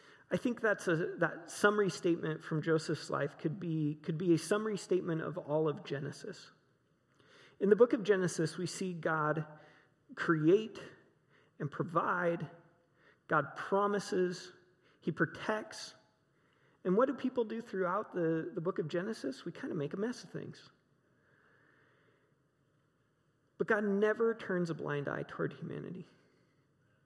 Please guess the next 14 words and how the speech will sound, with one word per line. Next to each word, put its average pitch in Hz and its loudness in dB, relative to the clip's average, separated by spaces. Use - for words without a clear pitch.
God 185 4
never, 190 4
never 202 6
gives 180 0
people 165 0
the 156 -6
cold 160 2
shoulder. - -10
And 185 6
on 208 6
many 247 6
occasions, 175 -2
God's 170 -2
good 196 2